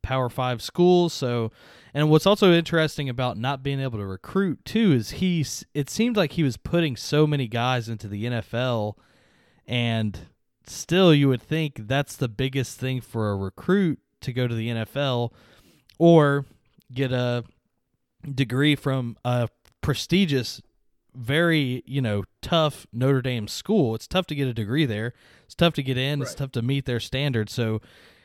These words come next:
Speaker 1: any
Speaker 2: Yeah.
Speaker 1: type of degree is a pre-, prestigious degree or go to the N F L. It's amazing that he hasn't been able to, to recruit well for something like that. So, um,
Speaker 2: Yeah.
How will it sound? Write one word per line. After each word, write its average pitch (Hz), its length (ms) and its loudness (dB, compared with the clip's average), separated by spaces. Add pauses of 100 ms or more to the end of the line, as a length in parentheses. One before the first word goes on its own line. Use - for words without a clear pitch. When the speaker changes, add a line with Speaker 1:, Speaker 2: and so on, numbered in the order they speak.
(180)
Speaker 1:
any 165 300 4
Speaker 2:
Yeah. - 60 -10
Speaker 1:
type 143 280 -2
of 123 100 -4
degree 123 400 0
is 117 120 -4
a 113 60 -8
pre-, 120 160 -8 (280)
prestigious 139 500 -4
degree 120 640 -4 (160)
or 156 240 6
go 139 160 2
to 120 80 -4
the 113 160 -4
N 120 80 -2
F 107 180 -4
L. 160 220 2
It's - 220 -6
amazing 127 460 0
that 110 180 -6
he 107 160 -8
hasn't 113 340 -6
been 104 140 -4
able 113 240 -2
to, 90 500 -10
to 104 140 -10
recruit 95 400 -10
well 92 420 -8 (540)
for 123 120 -4
something 135 300 2
like 101 220 -4
that. 95 360 -6
So, 87 400 -8 (520)
um, 92 380 -8
Speaker 2:
Yeah. 82 120 -16